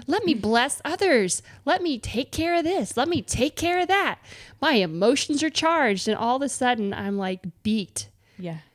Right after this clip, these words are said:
Speaker 1: And I didn't notice that there was a huge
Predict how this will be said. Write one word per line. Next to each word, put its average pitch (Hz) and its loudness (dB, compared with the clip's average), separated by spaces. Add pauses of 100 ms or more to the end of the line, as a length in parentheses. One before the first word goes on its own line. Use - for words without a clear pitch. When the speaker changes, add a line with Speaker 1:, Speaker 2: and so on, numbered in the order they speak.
(260)
Speaker 1:
And 202 0
I 208 2
didn't 240 0
notice 202 0
that 202 -4
there 202 0
was 202 -2
a 185 -2
huge 294 0